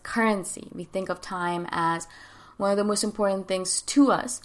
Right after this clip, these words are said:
more important than our breath, more important than life itself, because life is time, right? If you live in this physical realm, it is time. Every moment is life. It's what you're living right now. And every moment, time is slipping by and life is slipping by,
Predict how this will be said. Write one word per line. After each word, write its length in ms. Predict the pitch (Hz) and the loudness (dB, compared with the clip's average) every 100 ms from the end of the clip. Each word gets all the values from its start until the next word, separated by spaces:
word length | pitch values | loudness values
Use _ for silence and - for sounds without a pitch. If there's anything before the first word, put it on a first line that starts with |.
| - - | -18 4
more 220 | 247 302 | 12 12
important 420 | 320 285 277 240 | 12 8 8 8
than 120 | 220 | 6
our 120 | 196 180 | 6 6
breath, 420 | 180 170 - - | 4 2 0 -4
more 260 | 208 240 | 4 6
important 580 | 240 240 214 196 190 185 | 6 4 2 2 0 -2
than 180 | 180 180 | -4 2
life 240 | 175 185 | 4 4
itself, 400 | 185 - 180 - | -2 -2 -2 -2
because 320 | 175 202 190 185 | -2 -2 -2 6
life 300 | 180 202 - | 6 6 0
is 220 | 202 - | -2 -2
time, 460 | - 202 165 143 - - | 4 6 6 2 -10 -6
right? 200 | 180 190 - - - - | -6 -6 -16 -20 -18 -4
If 220 | 196 233 | -2 0
you 260 | 220 220 | 2 4
live 300 | 214 214 220 220 | 6 6 6 2
in 140 | 208 | -2
this 160 | 196 - | -2 -4
physical 340 | 196 190 190 | -4 0 2
realm, 360 | 175 170 202 - | 4 2 0 -2
it 140 | 190 | 0
is 140 | 214 - | 2 2
time. 420 | 254 233 - - - 175 - | 2 2 0 -10 -12 -8 0
Every 300 | 190 196 214 | 2 4 2
moment 800 | 208 208 233 233 175 185 240 - | 2 4 6 4 2 -2 -2 -2
is 460 | 175 175 185 185 - | 0 0 0 -4 2
life. 440 | 214 214 - - _ | 2 2 -4 -20 _
It's 320 | 185 - - - | -8 -4 -6 -4
what 160 | 180 113 | -4 -2
you're 140 | 170 | 4
living 320 | 240 302 180 | 6 6 2
right 200 | 147 147 | -2 -4
now. 280 | - - - - - - - | -8 -10 -10 -16 -20 -14 -4
And 160 | 185 | -2
every 240 | - 202 226 | 0 2 2
moment, 460 | 220 190 170 202 | 2 2 0 -6
time 260 | 214 185 175 | -4 -2 -2
is 80 | 185 | -4
slipping 320 | 185 180 175 | -4 -6 -2
by 260 | 170 170 - | 2 2 2
and 260 | 214 208 | 0 0
life 300 | 220 294 381 | 2 0 2
is 80 | 247 | 0
slipping 340 | - 175 151 | 0 -2 -4
by, 280 | 151 - - | -4 -6 -8